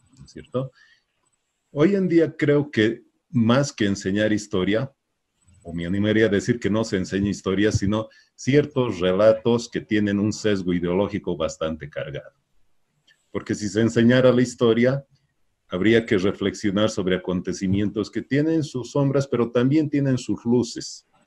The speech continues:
Y esta parte de las luces es lo que a veces se quiere olvidar.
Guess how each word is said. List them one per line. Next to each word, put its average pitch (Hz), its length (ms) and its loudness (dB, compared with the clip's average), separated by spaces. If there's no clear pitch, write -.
Y 107 120 0
esta 117 280 -2
parte 117 300 2
de 98 120 0
las 92 200 0
luces 110 380 -2
es 101 100 0
lo 90 160 -4
que - 100 -4
a 90 60 2
veces 92 340 -2
se 85 140 -8
quiere 90 240 -2
olvidar. 98 480 -2